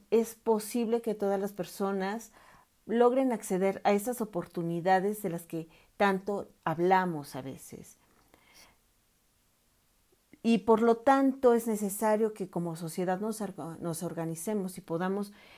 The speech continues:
generar esas oportunidades para todas las personas. De lo contrario, pues hay gente que se, que está quedando atrás y que no estamos visibilizando y que pensamos que solo es echarle ganas, ¿no? Y no se trata de echarle ganas, sino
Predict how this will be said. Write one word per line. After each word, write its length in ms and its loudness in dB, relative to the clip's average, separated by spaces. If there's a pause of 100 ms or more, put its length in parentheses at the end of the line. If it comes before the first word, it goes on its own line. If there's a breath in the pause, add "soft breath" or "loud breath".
generar 560 0
esas 320 -6
oportunidades 880 -2
para 300 -4
todas 280 -6
las 160 -8
personas. 720 -6 (840 soft breath)
De 560 6
lo 260 0
contrario, 640 4
pues 340 -4
hay 240 2
gente 420 -2
que 120 -6
se, 140 -12
que 160 -4
está 240 -8
quedando 320 -2
atrás 580 -2
y 60 -20
que 160 -6
no 60 -2
estamos 340 -6
visibilizando 800 -6
y 60 -6
que 100 -12
pensamos 480 -8
que 120 -10
solo 260 -4
es 180 -4 (580 loud breath)
echarle 580 0
ganas, 580 0
¿no? 260 -8 (800 soft breath)
Y 160 2
no 180 4
se 120 -6
trata 320 -2
de 60 2
echarle 360 -2
ganas, 440 -2
sino 420 -6